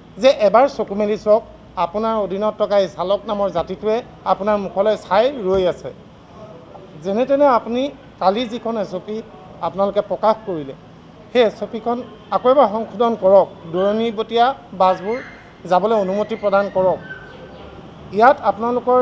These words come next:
যিটো ভাষ্য আছিলে যে বাছ চলিবলৈ নিদিওঁ, ট্ৰেইন চলিছে এটা কাৰণে যে প্ৰতিটো ষ্টেচনত ক ভিড চেণ্টাৰ আছে, আমি পেচেণ্টসকলক, অ, চৰি, যাত্ৰীসকলক আমি test কৰিব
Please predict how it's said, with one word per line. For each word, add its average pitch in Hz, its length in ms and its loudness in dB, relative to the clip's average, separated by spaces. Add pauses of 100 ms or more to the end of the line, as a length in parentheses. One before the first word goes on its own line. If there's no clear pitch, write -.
(140)
যিটো 208 200 -4
ভাষ্য 190 380 -2
আছিলে 196 380 2 (680)
যে 208 140 2
বাছ 190 260 2 (100)
চলিবলৈ 233 320 0
নিদিওঁ, 226 240 0
ট্ৰেইন 214 280 -2
চলিছে 226 340 -4
এটা 214 260 4
কাৰণে 226 360 -2 (280)
যে 202 120 -2 (340)
প্ৰতিটো 220 340 -4 (800)
ষ্টেচনত 240 540 -2
ক - 80 -6
ভিড 214 240 -6 (640)
চেণ্টাৰ 208 300 4
আছে, 208 260 0 (560)
আমি 277 180 -4 (200)
পেচেণ্টসকলক, 214 640 -4 (160)
অ, 208 120 4 (260)
চৰি, 196 240 -2 (400)
যাত্ৰীসকলক 240 640 0 (420)
আমি 202 180 -4 (320)
test 285 240 0
কৰিব 214 180 0